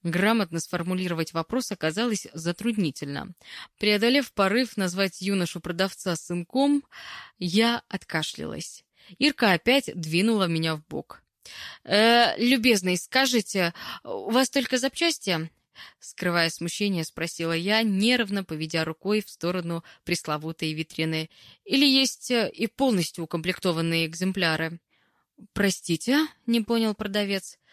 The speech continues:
Я заметила, что он краснеет. Должно быть, моё смущение оказалось заразительно. «Резиновые бабы есть?» — прямым текстом спросила грубая Ирка. «Не обязательно бабы», — вмешалась я. «Он,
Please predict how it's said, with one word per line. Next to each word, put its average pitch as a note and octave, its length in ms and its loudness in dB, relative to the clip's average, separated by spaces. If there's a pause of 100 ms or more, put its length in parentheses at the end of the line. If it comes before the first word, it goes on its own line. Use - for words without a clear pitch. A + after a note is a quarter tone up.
(380)
Я F#3+ 160 2
заметила, F#3+ 540 0
что - 220 -6
он E3 140 -2
краснеет. D#3+ 760 -4
Должно E3+ 500 -2
быть, A#3+ 260 -2
моё D#3 220 -2
смущение A3+ 640 -2
оказалось F#3+ 680 -4
заразительно. F3+ 1040 -4 (760)
«Резиновые A3 640 2
бабы F3 340 2
есть?» — G3+ 460 -4 (300)
прямым E3+ 340 0
текстом E3+ 400 -6
спросила F3+ 540 -6
грубая F3 540 -2
Ирка. D#3+ 560 -6 (1000)
«Не B3 160 8
обязательно A3+ 600 4
бабы», — F3 480 2 (240)
вмешалась E3+ 760 0
я. F3 260 0 (420)
«Он, A#3 440 6